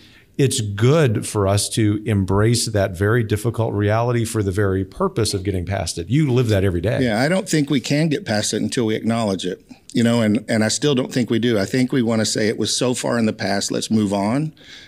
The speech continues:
Speaker 2: And I don't think we can move on until we say what happened and how did it happen and what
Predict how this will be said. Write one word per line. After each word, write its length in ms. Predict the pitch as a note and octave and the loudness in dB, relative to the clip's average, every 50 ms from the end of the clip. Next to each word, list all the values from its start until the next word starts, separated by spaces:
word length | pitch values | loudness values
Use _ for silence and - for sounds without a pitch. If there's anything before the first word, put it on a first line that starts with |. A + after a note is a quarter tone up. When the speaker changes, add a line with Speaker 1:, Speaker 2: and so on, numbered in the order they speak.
| - - | -8 -4
Speaker 2:
And 100 | - G#2 | -2 0
I 80 | G2+ | 0
don't 300 | G#2 G#2+ C3 D3 C#3+ - | 2 2 0 0 -2 -2
think 220 | - A2+ G2+ F#2+ - | -2 -2 -2 -2 -2
we 100 | G#2 G2+ | -4 -2
can 180 | - G#2 G2 | -2 0 0
move 220 | G2 G2 F#2+ F#2 G2 | 0 0 0 -2 -2
on 240 | F#2+ F#2+ F#2+ F#2+ | -2 -2 -2 -2
until 280 | F#2+ F2+ F2+ - G#2 G2+ | -2 -2 -2 -2 -2 -2
we 160 | G2 G2 F#2+ | -2 -2 -2
say 260 | F#2+ - - - G#2 | -2 -2 -2 -2 -2
what 640 | G2+ G2+ - A2 G#2+ - G#2 G#2 A2+ G#2+ A#2 C3 - - | -2 -2 -4 -6 -8 -8 -10 -6 -4 -2 -2 -2 -4 -4
happened 640 | - B2 A2 G2+ G2 - G2 A2 B2 C#3 - - - - - - - - - - - | -4 -4 -4 -4 -4 -4 -4 -4 -4 -4 -4 -6 -10 -18 -20 -20 -20 -20 -20 -10 -4
and 140 | - G#2+ G2 | -4 -2 -2
how 180 | B2 B2 B2+ | 0 0 0
did 160 | B2 A#2 G2 | 0 0 -2
it 100 | G#2 - | -4 -4
happen 520 | - G2+ F#2+ F#2+ F#2 - G2+ G#2 G#2 - - | -4 -4 -6 -6 -6 -4 -6 -6 -6 -6 -4
and 300 | - A2 G2+ G#2 G#2+ - | -2 0 0 0 0 -2
what 400 | A2 A2+ B2 C3+ - - - - | -2 -2 -2 -2 -2 -4 -8 -16